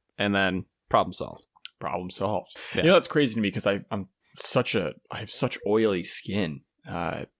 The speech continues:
Speaker 2: but I didn't struggle with acne all that bad back
Speaker 1: Yeah.
Speaker 2: in those early days. Uh, I would say the worst part about puberty was, uh, the very late growth spurt.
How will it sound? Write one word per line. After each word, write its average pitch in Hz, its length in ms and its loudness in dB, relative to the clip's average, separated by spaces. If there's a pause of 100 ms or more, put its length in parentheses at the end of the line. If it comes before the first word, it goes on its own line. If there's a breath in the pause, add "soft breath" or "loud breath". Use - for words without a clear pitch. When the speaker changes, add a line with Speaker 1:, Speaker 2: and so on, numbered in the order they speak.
(140)
Speaker 2:
but 101 160 2
I 104 40 4
didn't 117 300 0
struggle 101 380 0
with 92 240 -2
acne 98 400 0
all 85 100 -2
that 87 200 -4
bad 82 320 -2 (280)
back 92 220 0
Speaker 1:
Yeah. 101 160 4
Speaker 2:
in 87 200 -8 (240)
those 92 200 -6
early 98 300 -2
days. - 380 -6 (560 loud breath)
Uh, 175 300 6
I 160 80 6
would 202 160 2
say 156 400 4
the 131 180 2
worst 139 240 4
part 135 160 2
about 131 220 4
puberty 131 420 2
was, 107 400 0
uh, 98 180 2
the 95 160 0
very 107 680 2 (240)
late 95 540 0 (100)
growth 98 360 0
spurt. - 600 -2